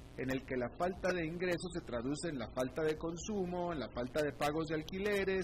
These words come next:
etcétera, aumentando la pobreza en, a todo lo largo y lo ancho del país. Porque el que no paga la renta o el alquiler es pobre, y el que antes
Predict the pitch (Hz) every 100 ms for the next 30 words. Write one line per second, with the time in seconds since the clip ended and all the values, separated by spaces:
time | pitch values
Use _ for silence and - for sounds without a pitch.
0 | 180 165 185 175 151 143 160 - - -
1 | - - 170 180 175 175 170 170 151 127
2 | 127 156 151 156 - - 151 131 135 -
3 | - - 139 131 185 185 160 156 147 135
4 | 143 165 160 143 127 123 123 127 - -
5 | 127 123 123 117 104 - - - - -
6 | - - - - - - - - 120 113
7 | 120 120 117 - - 123 117 - 127 180
8 | 208 208 196 185 143 139 180 175 170 165
9 | 131 120 117 131 147 156 135 - 190 190
10 | 196 208 - - - 131 127 127 123 120
11 | 120 113 - - 120 120 135 151